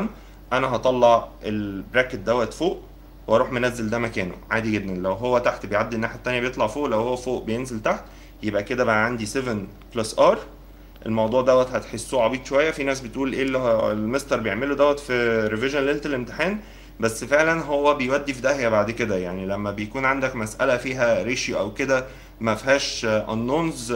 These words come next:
او سوري ما فيهاش ارقام، بيبقى كله unknowns، فانت لازم تبدل وتعمل كده بايدك، مفيش calculator او حاجة تعملها،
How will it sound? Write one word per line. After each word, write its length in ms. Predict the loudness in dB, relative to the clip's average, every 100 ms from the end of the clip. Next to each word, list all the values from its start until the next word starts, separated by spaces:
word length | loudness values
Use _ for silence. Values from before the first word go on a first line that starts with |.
| 0
او 320 | 4 4 2 -2
سوري 260 | -2 -2
ما 120 | 0
فيهاش 220 | -2 -2 -2
ارقام، 380 | -2 0 0
بيبقى 220 | 2 -2 -2
كله 260 | 0 2 0 0 -2
unknowns، 60 | -4 -10 -20 -10
فانت 220 | -4 2 4
لازم 320 | 4 2 0
تبدل 480 | 2 4 4 2 -2
وتعمل 340 | 0 -2 -2
كده 200 | -2 -2
بايدك، 380 | -2 -4 -4 -4
مفيش 260 | -6 -6
calculator 520 | -2 -2 -2 -2 -2 -2
او 80 |
حاجة 220 | -2 0 0
تعملها، 580 | 0 -2 0 0 -2